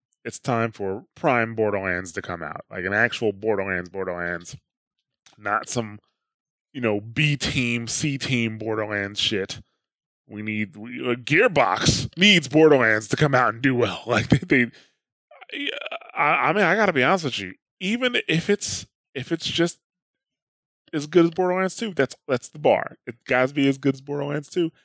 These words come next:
I don't even need you to add a bunch of new shit to it. I don't need you to add a bunch of new shit to it. I don't need a bunch of new personalities running around or anything like that.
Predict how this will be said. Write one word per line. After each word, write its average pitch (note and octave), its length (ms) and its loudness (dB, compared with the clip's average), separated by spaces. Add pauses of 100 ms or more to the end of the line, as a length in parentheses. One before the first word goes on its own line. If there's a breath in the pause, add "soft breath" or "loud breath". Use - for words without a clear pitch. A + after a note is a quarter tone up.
(220)
I G#2+ 80 -6
don't C3 120 -4
even D3+ 220 -4
need D#3+ 160 -6
you D3+ 100 -8
to - 160 -2
add A#2 220 -2
a B2+ 40 0
bunch C#3 260 -4
of D#3+ 60 -12
new E3+ 120 -6
shit - 300 -8
to G3+ 140 -4
it. D#4 120 -2 (260)
I - 40 -8
don't C#4+ 320 -4
need D4+ 160 4 (160)
you - 80 -8
to - 40 -2
add G#3+ 120 0
a - 40 -6
bunch E3 120 -6
of D#3+ 80 -14
new D#3 100 -12
shit D#3+ 240 -8
to E3 140 -4
it. E3+ 160 -4 (340)
I G#2+ 80 -2
don't B2+ 140 -2
need D#3 180 2
a D3 60 -2
bunch D3+ 200 0
of - 40 -14
new D#3 140 -8
personalities D#3 760 -2
running D3+ 200 -4
around D3+ 300 0
or A#2 100 4
anything C#3+ 360 -2
like E3 240 0
that. E3+ 240 0